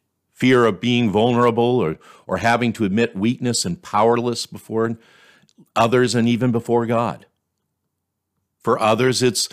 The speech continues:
clearly a matter of stubbornness. "Nobody's gonna tell me what to do. Nobody's gonna tell me how to be, even if what I'm doing and how I'm being is hurting others and killing me."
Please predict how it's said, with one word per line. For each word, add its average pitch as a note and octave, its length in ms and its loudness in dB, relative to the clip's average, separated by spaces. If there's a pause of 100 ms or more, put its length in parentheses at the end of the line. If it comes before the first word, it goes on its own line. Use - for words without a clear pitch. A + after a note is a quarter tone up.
(360)
clearly D3 520 2
a C#3 80 4
matter D3 340 4
of D#3 80 2
stubbornness. D#3 720 -2 (380)
"Nobody's G2 300 0
gonna A2+ 180 2
tell C3+ 260 2
me E3+ 200 4
what - 220 0
to F#2+ 100 -4
do. F2+ 380 -2
Nobody's A#2 360 2
gonna C#3 140 0
tell D#3 220 2
me E3+ 160 4
how G2 180 2
to E2+ 80 0
be, F2 360 -4 (760)
even A#2 340 -2
if F2+ 140 -4
what A2 160 2
I'm G2+ 200 2
doing G2+ 380 2
and F2+ 140 -2
how A2 240 2
I'm G#2+ 260 2
being G2+ 560 0
is G#2 160 -2
hurting A#2+ 320 0
others A#2+ 340 0
and A#2+ 140 0
killing C#3 320 2
me." C3+ 340 -4